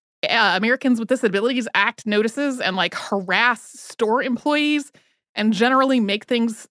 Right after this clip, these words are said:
unsafe for everyone. And it outrages me and I didn't feel like it was something that I could, like, bring into the episode without feeling like I was giving, uh,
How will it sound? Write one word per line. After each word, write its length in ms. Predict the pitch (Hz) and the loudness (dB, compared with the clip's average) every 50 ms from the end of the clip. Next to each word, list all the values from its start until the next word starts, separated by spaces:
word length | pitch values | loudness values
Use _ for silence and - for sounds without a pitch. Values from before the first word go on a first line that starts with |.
| _ - | _ 0
unsafe 680 | 202 226 233 220 - - 233 233 247 240 - - - | 2 4 2 2 2 2 2 2 2 -2 -6 -14 -20
for 300 | - - - 220 196 - - | -20 -2 0 0 0 2 2
everyone. 600 | 175 190 190 226 247 254 302 311 359 370 349 - - | -2 0 0 -2 -2 0 0 0 0 0 -2 -4 -4
And 120 | - 185 185 | -4 -2 -2
it 140 | 185 - - _ _ _ _ _ | -2 -4 -8 _ _ _ _ _
outrages 580 | 233 240 254 - 214 202 196 190 185 185 180 185 | 2 2 2 0 -4 -4 -4 -4 -6 -6 -6 -4
me 280 | 185 180 180 175 180 - _ _ _ _ _ _ _ _ _ - | -4 -4 -2 -4 -6 -8 _ _ _ _ _ _ _ _ _ -4
and 100 | 202 196 | -2 -2
I 100 | 196 190 | -2 -4
didn't 420 | 175 - 269 285 294 277 - 247 | -4 -2 0 2 2 0 0 -2
feel 160 | - 277 269 | 2 2 4
like 220 | 262 254 226 - 233 | 4 4 2 0 -2
it 80 | - | -2
was 140 | 220 214 - | -2 -2 0
something 480 | - 233 226 226 - 240 233 220 214 185 | 0 0 0 0 2 2 2 2 2 0
that 120 | 196 - - | 0 0 0
I 120 | 180 196 | 0 -2
could, 220 | 190 - 247 196 196 | -2 -4 -6 -4 -2
like, 320 | 196 175 180 - - - - _ _ _ _ _ _ _ _ _ _ _ _ _ _ _ _ _ _ _ _ _ _ _ _ _ _ _ _ _ - | -2 -2 -2 -4 -10 -18 -20 _ _ _ _ _ _ _ _ _ _ _ _ _ _ _ _ _ _ _ _ _ _ _ _ _ _ _ _ _ -8
bring 480 | 190 170 202 208 240 269 294 294 302 | -6 -2 2 4 6 6 8 6 6
into 260 | 277 - 262 247 254 240 | 4 2 0 0 2 0
the 140 | - - | 0 0
episode 440 | - 208 233 214 - 254 247 254 254 | 0 -2 -2 -2 0 2 2 2 2
without 340 | 226 220 - 202 185 - - | 0 0 2 2 0 0 -2
feeling 320 | - 214 226 233 233 233 | -4 -4 -2 -2 0 0
like 200 | 226 214 208 208 - | 2 0 0 0 0
I 100 | 196 196 | 0 0
was 220 | 190 190 185 185 175 | 0 0 -4 -6 -10
giving, 680 | - - 208 208 202 226 220 214 214 214 220 220 175 - _ _ _ _ _ _ _ _ _ _ _ - | -6 -2 -2 0 2 2 2 2 2 2 0 -2 -2 -4 _ _ _ _ _ _ _ _ _ _ _ 0
uh, 440 | 190 185 180 175 180 170 175 170 | 2 2 2 2 0 0 -2 -4